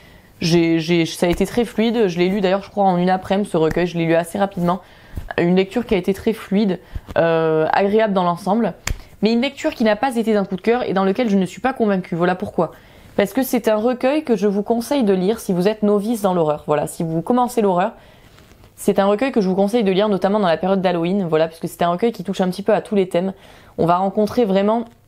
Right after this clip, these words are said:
tous les thèmes chers à l'horreur, euh, dans, euh,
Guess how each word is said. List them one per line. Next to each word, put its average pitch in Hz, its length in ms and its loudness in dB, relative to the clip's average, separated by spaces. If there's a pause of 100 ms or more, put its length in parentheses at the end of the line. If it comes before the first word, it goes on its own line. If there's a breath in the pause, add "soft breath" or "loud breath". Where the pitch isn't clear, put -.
(1120 loud breath)
tous 294 120 2
les 285 140 2
thèmes 247 200 2
chers 254 240 0
à 226 80 2
l'horreur, 214 480 2
euh, 170 300 2
dans, 214 340 2
euh, 151 500 -2